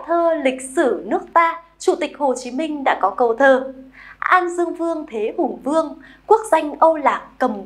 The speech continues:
quyền trị dân." Vậy nước Âu Lạc đã ra đời trong hoàn cảnh nào? Tổ chức nhà nước Âu Lạc có điểm gì giống và khác so với nhà nước Văn Lang? Cũng như đời sống vật chất và tinh thần của cư dân ra sao? Cô và các con hãy cùng nhau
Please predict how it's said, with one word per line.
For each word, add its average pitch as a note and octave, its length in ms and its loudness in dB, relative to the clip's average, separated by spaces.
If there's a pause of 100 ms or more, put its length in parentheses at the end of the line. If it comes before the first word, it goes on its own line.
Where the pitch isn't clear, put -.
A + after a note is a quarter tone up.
quyền G3+ 300 -4
trị - 280 -8
dân." D4 200 2 (840)
Vậy F#4 260 4
nước G4+ 140 -4
Âu F4+ 180 2
Lạc D#4 380 0
đã A#3+ 200 2
ra E4 120 6
đời A#3 240 2
trong D4 260 -4
hoàn B3+ 300 -2
cảnh G#3+ 240 0
nào? A#3+ 200 2 (380)
Tổ A4 220 6
chức A4 140 -4
nhà E4 140 0
nước C#4 220 -4
Âu E4 160 4
Lạc C4 280 0
có - 80 -4
điểm C#4 240 -4
gì G3+ 200 -10
giống G#3 320 -2
và A4+ 140 4
khác F#4 240 0 (120)
so B3+ 180 8 (100)
với G3 120 0
nhà C#4 220 -6
nước C4 140 -6 (100)
Văn B3 120 4 (100)
Lang? D4+ 220 6 (380)
Cũng F#4 180 4
như G4+ 140 4
đời C4 300 4
sống A#3+ 180 0
vật - 180 2
chất G#4 220 4
và G#3 100 0
tinh C4 180 -6
thần G#3+ 280 -4
của E3+ 180 -8
cư A3+ 100 2
dân A#3 260 0
ra A3 140 4 (100)
sao? C#4 240 4 (800)
Cô G3+ 200 2
và - 160 -4
các G3+ 160 -10
con G#3 220 0
hãy G#3 200 -8
cùng - 260 -4
nhau A3+ 280 2